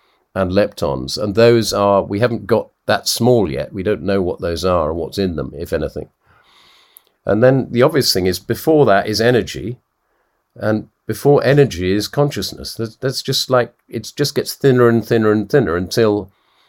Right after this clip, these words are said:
and then you say, "Well, how did consciousness get there?"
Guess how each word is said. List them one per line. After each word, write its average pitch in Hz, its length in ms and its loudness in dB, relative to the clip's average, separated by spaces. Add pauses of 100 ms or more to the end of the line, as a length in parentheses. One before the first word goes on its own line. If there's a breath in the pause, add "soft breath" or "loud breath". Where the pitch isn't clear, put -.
(120)
and 104 100 -4
then 135 120 4
you 127 100 2
say, 110 240 2
"Well, 107 380 0 (640)
how 123 200 -2
did 117 200 -4
consciousness 123 600 -2
get - 280 -4
there?" 82 320 -8